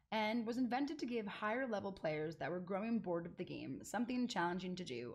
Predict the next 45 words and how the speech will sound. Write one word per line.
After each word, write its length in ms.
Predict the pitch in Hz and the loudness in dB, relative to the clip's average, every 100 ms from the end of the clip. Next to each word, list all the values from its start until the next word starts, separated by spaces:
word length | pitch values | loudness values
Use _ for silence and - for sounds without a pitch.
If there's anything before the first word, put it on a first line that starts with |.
| - | -2
other 260 | 185 233 233 | 0 2 2
than 160 | 214 | 2
the 80 | 214 | 2
usual 360 | 180 180 175 175 | 0 0 -2 -2
grind 400 | 135 139 139 - | -2 -2 -2 -2
on 120 | 143 | -4
the 80 | 147 | -4
farm. 220 | - - - _ _ _ _ - - - 233 | -6 -8 -16 _ _ _ _ -20 -20 -2 4
I 60 | |
learned 260 | 254 302 330 | 6 8 8
about 220 | 320 320 | 6 2
the 40 | |
challenge 360 | - 208 208 196 | 0 0 0 -2
myself 400 | 190 185 175 170 - | -2 2 2 0 -4
about 240 | - 170 | 0 0
a 100 | 175 | 2
year 160 | 262 233 | 4 2
ago 340 | - 95 - 190 | 2 -4 -4 -6
because 420 | - 190 190 190 | -2 0 0 0
another 260 | 208 220 285 | 2 4 4
YouTuber, 640 | 214 185 - 147 123 113 - - | 0 -4 -4 -2 -2 -4 -8 -2
Red 260 | 254 285 | 2 2
Knight, 320 | 170 98 87 - - - - | 0 -4 -8 -16 -20 -20 -4
had 160 | 226 | -2
decided 340 | 254 285 285 330 | 2 4 4 2
to 80 | 247 | 0
give 180 | 254 | 0
it 40 | 233 | 0
a 40 | |
try, 440 | - 143 120 110 - | -2 0 0 0 -2
and 480 | 165 170 180 175 185 | -2 0 0 0 -2
to 60 | 190 | 0
be 100 | 180 | 2
honest, 460 | 240 247 247 - _ _ - | 4 2 -2 -8 _ _ -12
I 60 | - - - | -12 -12 -14
kind 600 | - 392 466 480 466 440 | -2 4 4 4 4 2
of 60 | 453 | 4
thought 180 | 311 | 4
he 60 | 294 | 2
was 100 | 277 | -2
crazy 400 | - 220 208 208 | 0 0 2 -2
for 220 | 214 - | -2 -4
undertaking 480 | 160 135 143 139 - | -4 -6 -8 -10 -12
it. 240 | - - - _ - - - | -16 -20 -20 _ -20 -18 0
Now, 300 | 226 214 | 2 2